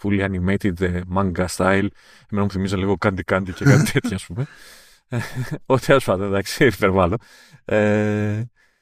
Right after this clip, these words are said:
Speaker 1: ε, τα οποία είναι όμως, ε, πολύ καλοφτιαγμένα, είναι, ε, ωραία η δουλίτσα που έχει γίνει και υποτίθεται ότι παρακολουθείς την ιστορία δύο, ε, αδερφών που κάνουν τα διάφορα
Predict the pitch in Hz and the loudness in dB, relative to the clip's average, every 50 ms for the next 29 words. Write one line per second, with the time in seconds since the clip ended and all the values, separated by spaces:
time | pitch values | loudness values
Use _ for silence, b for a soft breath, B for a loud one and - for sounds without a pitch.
0 | _ _ _ _ _ _ _ - - 117 123 117 - 120 - 151 147 180 180 175 | _ _ _ _ _ _ _ -8 -4 -4 -2 0 0 0 0 0 0 0 0 0
1 | 165 - - 160 156 147 - 156 160 - 151 120 98 - 95 85 98 95 90 98 | 0 0 2 2 2 2 0 0 2 2 2 2 2 0 -2 -2 0 0 0 0
2 | 101 104 107 110 107 107 104 104 104 101 101 101 104 101 107 107 113 113 101 87 | 0 0 0 -2 -2 -2 -4 -4 -4 -4 -6 -6 -4 -4 -2 0 2 2 2 2
3 | 87 87 87 87 - - 98 92 87 87 90 82 87 90 92 113 156 196 202 - | 0 -2 -4 -4 -4 -6 -6 -6 -6 -6 -6 -4 -4 -4 -4 -2 -2 -4 -2 0
4 | - 196 185 170 - 147 165 160 147 139 143 120 104 104 101 - - 123 - - | 0 0 0 0 0 -2 -2 -2 0 0 2 0 0 0 -2 -2 -2 -2 -2 -2
5 | - 107 95 - 98 95 107 107 98 90 98 101 95 92 90 87 87 87 87 90 | -2 -2 0 0 2 2 2 2 2 2 2 2 2 2 2 0 -2 -4 -6 -8
6 | 90 87 87 87 - _ _ - - 90 85 85 85 - 90 90 85 92 95 - | -12 -12 -14 -14 -18 _ _ -4 -2 0 0 0 -2 -2 -2 -2 -2 -2 -2 2
7 | - 175 208 202 - _ _ _ b b b b b b b b b b b b | 4 4 4 4 0 _ _ _ b b b b b b b b b b b b
8 | - - - - 127 120 113 104 98 107 98 87 95 95 90 - 98 85 85 85 | -12 -8 -2 2 2 4 4 2 0 0 0 0 2 0 0 2 0 0 2 2
9 | 85 82 82 85 85 85 82 87 87 - | 2 2 0 0 -2 -2 -4 -8 -12 -18